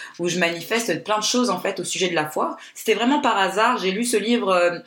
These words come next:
en mille, euh, en mille neuf cent quatre-vingt-seize, n'est-ce pas ? Non, j'avais six ans, quatre-vingt-seize. En deux mille seize, euh, La Voie de la Connaissance, en fait, donc de Don Miguel Ruiz. C'est édition J'ai lu.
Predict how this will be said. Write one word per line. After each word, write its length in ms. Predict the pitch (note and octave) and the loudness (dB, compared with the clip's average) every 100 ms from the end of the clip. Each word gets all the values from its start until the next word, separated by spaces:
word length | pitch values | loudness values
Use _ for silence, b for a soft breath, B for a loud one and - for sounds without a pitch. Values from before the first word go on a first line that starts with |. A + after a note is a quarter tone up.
| B B - | B B -2
en 400 | F3+ F3 F3+ F3+ | 2 4 2 2
mille, 260 | A3+ A#3 - | 2 2 2
euh, 340 | F#3 F3 E3+ | 4 4 2
en 40 | |
mille 200 | D#3 F#3 | 0 0
neuf 80 | E3+ | 0
cent 100 | E3+ | -2
quatre-vingt-seize, 460 | E3+ E3 D#3+ D3+ D3 | -6 -6 -4 -4 -4
n'est-ce 160 | D3 | -4
pas ? 100 | D#3 | -4
Non, 140 | D3 C#3 | -4 -4
j'avais 160 | - | -6
six 200 | C#3 E3 | -6 -6
ans, 120 | D3+ - | -6 -6
quatre-vingt-seize. 520 | - - - - - B B B | -8 -6 -4 -4 -6 B B B
En 340 | - E3+ D#3+ | 0 2 2
deux 120 | E3 B3+ | 2 2
mille 160 | C4 | 2
seize, 340 | B3 B3 G#3+ D#3 | 2 2 2 0
euh, 680 | F2 G#2+ D#3+ E3 D#3+ D#3+ D#3+ | -2 0 2 4 4 4 2
La 180 | E3+ E3+ | 2 2
Voie 160 | A3 | 2
de 60 | B3 | 2
la 100 | A#3 | 2
Connaissance, 640 | A#3 G3+ F#3+ - A#3 B3+ | 0 -2 0 0 0 2
en 100 | F#3+ | -2
fait, 320 | F3+ G#3 A#3+ B B B3 | 0 -2 -4 B B -6
donc 160 | F3+ F3+ | -4 0
de 100 | E3+ | 0
Don 180 | F#3 B3 | 2 4
Miguel 420 | B3 G3+ F#3 F3+ | 4 4 2 2
Ruiz. 420 | F#3+ C4 C4+ F3 B - | 2 0 2 -2 B -4
C'est 200 | - - | -2 0
édition 440 | G#3 F#3+ C#4 C#4 | 0 0 2 2
J'ai 220 | A#3 A3 | 4 2
lu. 320 | G#3+ C4+ - | 2 0 -2